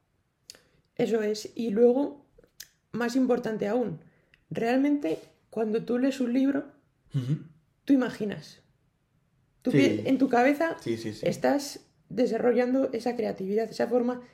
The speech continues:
Speaker 1: de, de ver el mundo. Tú cuando lees un libro le pones cara a tus personajes, le, bueno, le das vida en tu propia cabeza y realmente
Speaker 2: Una,
Speaker 1: con
Speaker 2: una
Speaker 1: una
Speaker 2: imagen que otra persona no le da, porque
Speaker 1: Una
Speaker 2: le da
Speaker 1: imagen
Speaker 2: otra.
Speaker 1: es única,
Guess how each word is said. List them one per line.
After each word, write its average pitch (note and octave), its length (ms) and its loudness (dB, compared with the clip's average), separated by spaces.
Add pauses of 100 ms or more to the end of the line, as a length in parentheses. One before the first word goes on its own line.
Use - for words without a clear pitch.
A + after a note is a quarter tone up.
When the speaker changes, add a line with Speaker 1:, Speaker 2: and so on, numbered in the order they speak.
(340)
Speaker 1:
de, G#3+ 440 2
de G#3+ 120 0
ver A#3 120 4
el A3+ 60 -4
mundo. A#3 300 -2
Tú A#3 140 -4
cuando B3 240 0
lees A#3 200 -4
un A#3 120 -4
libro B3+ 200 2
le A3+ 120 -2
pones A3+ 360 -6 (360)
cara A3+ 180 -2
a A#3 40 -2
tus A#3 120 -2
personajes, G#3 640 -4
le, G3+ 340 -2 (600)
bueno, C4+ 260 -2 (100)
le A3 140 0
das B3+ 380 2
vida G3 340 2
en G3+ 100 -4
tu G#3+ 140 -2
propia - 300 2
cabeza G#3 400 -4 (140)
y G#3 100 -4
realmente A#3+ 420 0
Speaker 2:
Una, - 60 0
Speaker 1:
con A#3+ 100 4
Speaker 2:
una C#3 100 4
Speaker 1:
una D3 60 6
Speaker 2:
imagen F3+ 400 2
que B2 160 0
otra C3 220 2
persona C#3 260 0
no C3 80 -2
le A#2 80 0
da, C#3 240 0
porque - 180 -2
Speaker 1:
Una C#4+ 100 6
Speaker 2:
le C#4+ 60 6
da A#3+ 60 6
Speaker 1:
imagen B3 160 6
Speaker 2:
otra. G3 260 -10
Speaker 1:
es C#4+ 140 2
única, A#3+ 480 -2